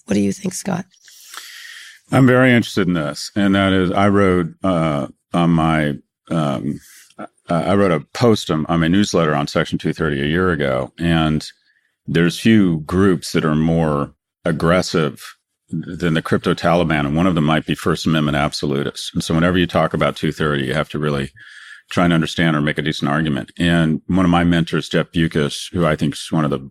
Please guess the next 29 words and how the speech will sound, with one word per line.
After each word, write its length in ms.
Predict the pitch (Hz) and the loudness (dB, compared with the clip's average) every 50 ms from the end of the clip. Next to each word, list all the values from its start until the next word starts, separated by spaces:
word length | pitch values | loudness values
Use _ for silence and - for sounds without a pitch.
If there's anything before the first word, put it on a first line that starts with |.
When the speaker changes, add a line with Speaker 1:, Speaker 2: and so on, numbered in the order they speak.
| _ - | _ -6
Speaker 2:
more 240 | - 95 85 78 69 | -2 -2 0 0 -2
thoughtful 360 | - - 87 82 85 - 98 | -2 0 0 0 0 -2 -6
people 340 | 90 - 90 85 82 - 80 | -4 -2 -2 -2 0 0 -2
in 60 | 76 | -2
the 60 | 73 | -2
world 160 | 71 73 71 69 | -2 -2 -2 -2
of 60 | 69 | 0
media, 560 | 76 87 95 98 87 82 78 71 67 67 69 - _ | 0 2 2 2 2 2 2 0 -2 -4 -6 -8 _
he 120 | - 95 | 0 0
and 80 | 87 85 | 2 2
I 80 | 85 82 | 2 0
were 100 | 76 71 | 0 -2
talking 400 | - - 82 76 76 - 78 73 | -2 -2 -2 -2 0 -2 -2 -2
about 200 | 73 71 71 - | -2 -2 -4 -4
two 100 | - 73 71 | -4 -6 -6
thirty, 420 | - - 98 101 98 80 71 71 | -4 -2 -2 -2 0 -2 -4 -4
and 120 | 69 67 69 | -4 -4 -4
his 260 | 80 85 78 76 - | -2 -2 -2 -4 -4
view, 360 | 80 76 78 78 78 76 71 73 | -6 -4 -2 -2 -2 -2 -2 -4
and 80 | 69 71 | -4 -6
it's 180 | 67 - - | -8 -8 -6
one 100 | - 78 71 | -4 -2 -2
I've 140 | 69 78 85 | -2 -2 -2
adopted, 580 | 80 69 73 71 69 76 - - 80 71 62 - - - - - - - - - - - - - - _ - | -2 -2 0 -2 -2 -2 -4 -4 -4 -4 -6 -8 -14 -20 -20 -18 -18 -18 -18 -18 -18 -20 -20 -20 -14 _ -2
is 140 | 95 92 90 | -2 2 4
that 180 | 113 110 107 | 4 4 4
if 100 | 101 - | 2 2
it's, 260 | 113 95 - - - _ - | 0 -2 -2 -6 -10 _ 0
if, 260 | - 104 98 - - | 0 0 0 -2 -10